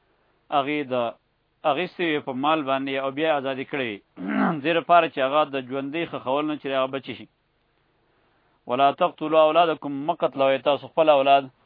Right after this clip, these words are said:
«ولا تقتلوا أولادكم خشية إملاق»، د وجې د یرې د لوږې نه <clears throat> او یا د شرم د وجې نه. <clears throat> «نحن نرزقهم»، مونږ دیو ته روزي ورکوو، «وإياكم»، او تاسو ته هم روزي درکوو، نو قتلوئ یې مه.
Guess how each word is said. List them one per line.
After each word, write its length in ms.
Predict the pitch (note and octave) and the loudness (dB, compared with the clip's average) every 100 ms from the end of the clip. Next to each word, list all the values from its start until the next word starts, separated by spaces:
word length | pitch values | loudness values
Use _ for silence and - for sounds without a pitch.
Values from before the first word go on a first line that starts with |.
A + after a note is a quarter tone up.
| _ _ _ _ _ _ _ _ _ | _ _ _ _ _ _ _ _ _
«ولا 200 | C3 C#3 D3+ | 2 4 4
تقتلوا 460 | F3+ C#3+ E3+ D#3 | 0 -6 -2 2
أولادكم 460 | C3 C3+ C#3 C3 C3 | 2 4 2 -2 -8
خشية 380 | B2+ E3+ E3+ D3 | -2 -2 0 -6
إملاق»، 360 | C#3+ C3+ C3+ C3+ | -6 0 2 2
د 120 | - C#3 | 0 -2
وجې 240 | F3 D#3+ | 0 -2
د 60 | D#3 | -4
یرې 240 | D#3+ E3 | -4 -4
د 80 | C#3+ | -4
لوږې 300 | C3 D3+ C3+ | -4 -6 -4
نه 120 | C#3 C#3 - - G#3+ | -2 -4 -6 -8 -4
<clears throat> 340 | G#3 D#3 D#3+ | -2 -2 -2
او 60 | C#3+ | -4
یا 140 | C3+ C3+ | 0 -2
د 80 | B2+ | -2
شرم 300 | D#3+ D3 B2+ | -2 -2 -2
د 60 | |
وجې 200 | A#2 G#2+ | -4 -6
نه. 100 | G2 - | -8 -14
<clears throat> 720 | _ F#3 G#3 C#3 - - _ _ _ _ - | _ -14 -8 -4 -4 -6 _ _ _ _ -10
«نحن 320 | D3 E3+ E3+ | 0 0 0
نرزقهم»، 680 | D3+ E3 D#3+ D3 - C3+ C3+ | -2 0 -2 -4 -4 -4 -4
مونږ 200 | D3 E3+ D3+ | -4 -4 -4
دیو 200 | D#3 E3+ | -4 -4
ته 120 | D3+ | -4
روزي 220 | C3+ C3 | -4 -2
ورکوو، 320 | C3+ C3 C#3 | -4 -4 -2
«وإياكم»، 420 | C3+ D3 D3+ C#3+ C#3 | -2 0 0 -2 -6
او 120 | C3+ | -4
تاسو 280 | E3 E3+ - | 0 0 0
ته 80 | |
هم 80 | D3 | -6
روزي 220 | C3+ C3+ | -4 -4
درکوو، 420 | C#3 C#3 D3 C#3 C3+ _ _ _ - | -4 -4 -2 -2 -4 _ _ _ -14
نو 100 | A#2+ | -12
قتلوئ 420 | C3 - B2+ C3+ | -10 -8 -4 -4
یې 100 | C3 | -4
مه. 160 | C3 | -4